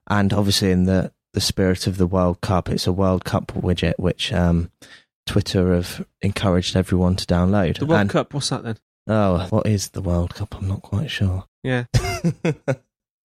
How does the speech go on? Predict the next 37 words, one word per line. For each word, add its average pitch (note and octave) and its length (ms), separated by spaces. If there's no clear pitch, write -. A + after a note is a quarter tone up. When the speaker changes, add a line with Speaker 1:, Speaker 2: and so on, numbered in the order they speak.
Speaker 1:
So C#3+ 360
with C#3 320
the B2+ 380
World A#2 280
Cup - 160
widget, G#2+ 380
it's F2 160
got - 140
all A2 140
the G2 120
games, A2 840
um, G2 460
for G#2 400
that G#2 200
specific - 560
day, F#2 460
and G2 160
it's F#2+ 120
Speaker 2:
Yeah. A2 40
Speaker 1:
also G#2 220
got - 180
the F#2+ 80
hashtag, F#2 640
so - 120
see G#2+ 300
all G2 140
the F#2 260
hashtag F#2+ 460
World F#2 240
Cup. - 180
Speaker 2:
So F3+ 140
they're F3+ 120
all G#3+ 100
sort F3 140
of D#3+ 60
Twitter-related C3+ 800
widgets, - 560